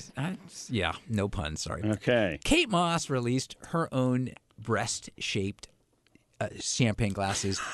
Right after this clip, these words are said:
Speaker 2: <laughs>
Speaker 1: just recently in a run, London restaurant. Turns out, if you know anything about Kate Moss, you know they're actually shaped much more like a bread plate.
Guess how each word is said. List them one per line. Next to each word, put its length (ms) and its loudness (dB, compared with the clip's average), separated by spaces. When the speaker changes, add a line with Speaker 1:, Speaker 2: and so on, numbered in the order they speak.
Speaker 2:
<laughs> 220 8
Speaker 1:
just 220 8
recently 460 6
in 180 6
a 80 0
run, 360 4
London 240 4
restaurant. 340 -2
Turns 360 4
out, 260 6
if 140 2
you 60 4
know 80 4
anything 120 2
about 180 -2
Kate 280 0
Moss, 300 2
you 60 0
know 120 4
they're 120 4
actually 260 0
shaped 360 0
much 240 2
more 100 2
like 160 2
a 40 -2
bread 280 0
plate. 220 -10